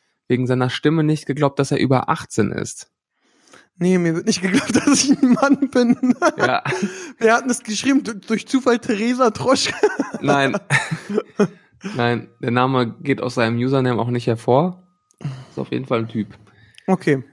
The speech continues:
Speaker 1: So,
Speaker 2: Ja,
Speaker 1: ähm,
Speaker 2: passiert
Speaker 1: die
Speaker 2: leider
Speaker 1: Kim
Speaker 2: echt oft.
Speaker 1: schreibt, „Könnt ihr bitte neue Podcasts raushauen? Ich überstehe sonst meine ewig langen Autofahrten nicht, da ich mich jetzt so an eure Begleitung gewöhnt habe.“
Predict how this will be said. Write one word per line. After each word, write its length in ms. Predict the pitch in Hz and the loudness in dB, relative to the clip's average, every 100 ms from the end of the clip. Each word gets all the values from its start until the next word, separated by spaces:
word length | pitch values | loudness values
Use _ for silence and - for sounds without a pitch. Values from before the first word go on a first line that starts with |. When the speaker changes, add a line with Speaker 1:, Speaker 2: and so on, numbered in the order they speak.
| _ | _
Speaker 1:
So, 220 | - 165 | 2 4
Speaker 2:
Ja, 200 | 120 156 151 - _ | 4 2 0 -8 _
Speaker 1:
ähm, 220 | 139 165 | 2 4
Speaker 2:
passiert 240 | 170 170 165 | 4 2 0
Speaker 1:
die 20 | |
Speaker 2:
leider 160 | 175 180 | 2 4
Speaker 1:
Kim 120 | 214 | 4
Speaker 2:
echt 80 | 147 | 0
oft. 60 | 120 | -4
Speaker 1:
schreibt, 340 | 139 131 127 | 0 0 2
„Könnt 180 | - 180 | 2 2
ihr 80 | 185 | 2
bitte 180 | 175 175 | 2 0
neue 180 | 165 160 | 0 0
Podcasts 640 | - 180 - 151 143 - | 0 -2 -2 -2 -2 -2
raushauen? 400 | 131 135 135 147 | 0 0 0 -6
Ich 120 | 147 | -4
überstehe 480 | 151 131 - - 165 | -4 -4 -4 0 0
sonst 260 | 156 151 - | 0 -2 -2
meine 180 | 139 | -2
ewig 260 | 117 143 143 | 0 -2 0
langen 260 | 143 139 - | 0 0 0
Autofahrten 720 | 127 139 127 120 117 113 110 | 0 0 -2 0 0 -2 -2
nicht, 280 | 113 117 - | -2 -4 -2
da 120 | 104 | 0
ich 120 | 117 | 0
mich 120 | 135 127 | 0 -2
jetzt 200 | 127 127 | -2 0
so 140 | 143 | 0
an 100 | 139 | 0
eure 240 | 135 127 | -2 -4
Begleitung 520 | 120 117 120 123 139 127 | -2 -2 0 0 0 0
gewöhnt 460 | 117 110 110 110 | 2 4 2 0
habe.“ 260 | 113 - | -6 -10